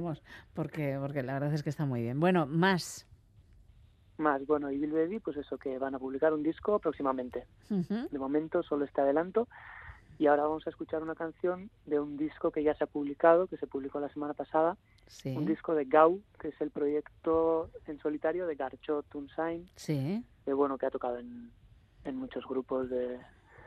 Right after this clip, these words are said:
Speaker 2: de Donosti. Y es, es un, un disco con canciones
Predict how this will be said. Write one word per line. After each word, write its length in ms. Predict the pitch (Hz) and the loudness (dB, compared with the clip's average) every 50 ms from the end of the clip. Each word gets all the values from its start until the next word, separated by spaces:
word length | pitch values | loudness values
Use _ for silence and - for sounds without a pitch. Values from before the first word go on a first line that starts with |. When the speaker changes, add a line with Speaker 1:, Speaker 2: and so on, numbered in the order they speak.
| - - - - - - - | -20 -20 -20 -20 -20 -12 -4
Speaker 2:
de 80 | 147 135 | -2 -2
Donosti. 600 | 131 127 135 143 143 - - - 160 160 160 - - - - - - - - - - - - - - _ - - | 0 0 0 -2 -2 -2 0 2 2 2 2 0 -8 -20 -20 -20 -20 -20 -20 -20 -20 -20 -20 -20 -20 _ -6 -2
Y 220 | 143 143 143 143 | 0 2 4 2
es, 80 | 147 - - - - - - - - - _ - - - - _ _ - | 2 0 -4 -20 -20 -20 -20 -20 -20 -20 _ -20 -20 -20 -20 _ _ -10
es 200 | - 180 170 - - | -6 -6 -6 -2 -2
un, 840 | 190 185 185 185 185 185 185 185 180 180 180 180 180 175 190 208 - - - _ - | -2 0 0 -2 -2 -2 -2 -2 -4 -4 -4 -4 -4 -6 -8 -10 -14 -18 -20 _ -6
un 180 | - 175 170 160 | -4 -2 0 4
disco 360 | 175 190 185 - - 190 175 | 4 4 4 4 2 2 4
con 500 | - 175 165 160 160 160 160 156 156 160 - | 6 6 6 6 4 2 0 -2 -2 -4 -4
canciones 500 | - 156 156 147 - 165 165 165 160 151 | 0 0 0 0 2 0 2 2 0 -2